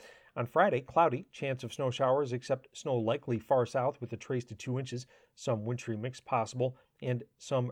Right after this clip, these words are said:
briefly heavy snow also possible. Highs tomorrow mainly in the mid to upper thirties, winds light and variable. And for the day on Saturday, some morning sun in southeastern Vermont and in New Hampshire south of the White Mountains.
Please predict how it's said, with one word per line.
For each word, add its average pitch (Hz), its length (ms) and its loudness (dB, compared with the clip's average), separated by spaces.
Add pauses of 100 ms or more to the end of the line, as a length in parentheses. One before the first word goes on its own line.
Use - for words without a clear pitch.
briefly 117 420 -6
heavy 117 280 -4
snow 139 340 0
also 131 320 4
possible. 104 520 -8 (320)
Highs 104 300 -4
tomorrow 113 280 2
mainly 117 360 -2
in 107 80 -4
the 104 60 -6
mid 127 120 -2
to 113 140 0
upper 107 180 -4
thirties, 113 500 -4 (440)
winds 117 400 -2 (120)
light 117 280 2
and 104 100 -6
variable. 113 460 0 (680)
And 131 180 0
for 127 120 -2
the 113 80 0
day 135 180 0
on 113 160 0
Saturday, 143 640 -2
some 117 300 -2
morning 120 400 0
sun 139 320 -4
in 120 100 -2
southeastern 127 560 0
Vermont 120 400 0
and 127 260 -2
in 110 120 -2
New 110 80 -2
Hampshire 127 420 -4
south 151 300 0
of 117 100 -4
the 113 60 0
White 107 200 0
Mountains. 117 440 -4